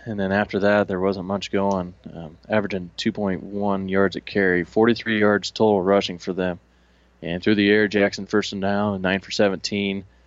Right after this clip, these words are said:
He had fifty yards passing and those three interceptions. Receiving-wise, Gabe Eisenhart, Eisenbarth, excuse me, he had five receptions for twelve yards. Holden Roos also had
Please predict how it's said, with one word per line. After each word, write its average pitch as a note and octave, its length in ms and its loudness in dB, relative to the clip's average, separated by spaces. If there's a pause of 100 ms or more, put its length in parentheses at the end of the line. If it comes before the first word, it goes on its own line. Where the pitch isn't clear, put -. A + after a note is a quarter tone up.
(440)
He - 40 -6
had C#2+ 160 -4
fifty B2 320 -2
yards F2 320 -2
passing F2+ 500 -4
and E2+ 220 -8
those E2 340 -8 (100)
three F2+ 840 -6
interceptions. F2+ 880 -4 (440)
Receiving-wise, G#2+ 760 0 (100)
Gabe G2 200 0
Eisenhart, G2+ 540 0 (520)
Eisenbarth, G#2+ 440 0
excuse G2+ 440 -8
me, G2 220 -8
he G#2 240 -8
had F#2+ 320 -2 (320)
five B2 280 2
receptions G2 460 -6
for G2 80 -12
twelve G#2 320 -2
yards. G2 320 -4
Holden G2+ 300 -4
Roos G#2 260 0
also F#2 240 0
had F2+ 180 -2